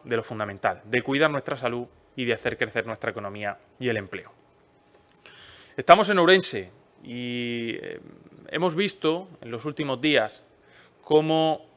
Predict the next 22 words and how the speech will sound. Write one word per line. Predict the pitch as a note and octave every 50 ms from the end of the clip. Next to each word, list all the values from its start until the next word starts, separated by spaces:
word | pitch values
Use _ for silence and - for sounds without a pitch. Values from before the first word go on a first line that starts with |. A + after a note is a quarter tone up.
| _ _ _ _
la | - C3 C#3 C#3 C#3
Diputación | C#3+ C3 C3+ C#3+ - C3+ C3 - F3 F3+ F#3
de | F3+
Ourense, | F3 D#3+ D#3+ E3 D#3+ D3+ - - A#2+ A#2+ B2 - - - _ _ _ -
me | A#2+
acompaña | A2 A#2+ A#2+ A2+ - C3 C3 C3 C3 B2+ B2+
hoy | C3 C3 C3 B2+ B2
el | A#2 A2 A2 G#2+
presidente | - - B2 A#2 - - B2+ C#3+ D#3 D3 D3
del | C3 A#2
Partido | B2+ A#2 A2+ C3 B2
Popular | A#2 A#2+ A2+ A2
de | A#2
Ourense, | A#2+ C3+ D3 C#3 - C3+
el | A2+ -
presidente | A#2+ A2 A#2+ A#2+ A2+ B2
de | A2+
la | G#2+
Diputación, | A2 - - A2 - G#2+ - - C3+ C3 B2 A#2 G#2+ G2+ - -
José | - - A2+
Manuel | A2 A2+ A#2+ B2 B2
Baltar, | B2 B2 A#2 - A#2+ A2+ - -